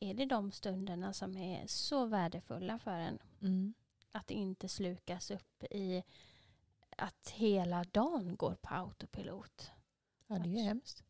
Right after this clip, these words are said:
Speaker 1: Ja, men, ja, men det är inget roligt. Det är,
Speaker 2: Nej.
Speaker 1: så vill inte jag leva mitt liv i alla
Speaker 2: Nej.
Speaker 1: fall. Så för mig handlar det om, om det
Speaker 2: Mm.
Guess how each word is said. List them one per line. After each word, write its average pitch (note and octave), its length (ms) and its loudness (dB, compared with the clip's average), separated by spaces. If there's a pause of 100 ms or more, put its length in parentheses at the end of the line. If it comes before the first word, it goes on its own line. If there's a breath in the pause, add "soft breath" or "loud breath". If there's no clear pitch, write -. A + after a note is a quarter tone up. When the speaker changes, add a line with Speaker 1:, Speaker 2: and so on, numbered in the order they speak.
(120)
Speaker 1:
Ja, B3+ 140 0
men, A#3+ 160 0
ja, A#3 100 0
men A3+ 160 -2
det A3 80 -2
är G#3+ 100 0
inget G#3 220 -4
roligt. A#3 540 -6
Det B3 140 2
är, C4+ 180 4
Speaker 2:
Nej. B3+ 240 -2
Speaker 1:
så D4+ 260 2
vill D#4 200 2
inte C#4 200 2
jag C4 200 4
leva A3 240 4
mitt A#3 260 2
liv G3+ 200 10
i G#3+ 80 8
alla G3 140 6
Speaker 2:
Nej. G3+ 100 4
Speaker 1:
fall. - 200 6 (380 loud breath)
Så - 180 0
för A#3+ 100 -2
mig C4 300 4
handlar A3+ 380 0
det A#3+ 140 -4
om, A#3 240 -4 (160)
om A3 240 -2
det A3 220 -2 (260)
Speaker 2:
Mm. G3 320 4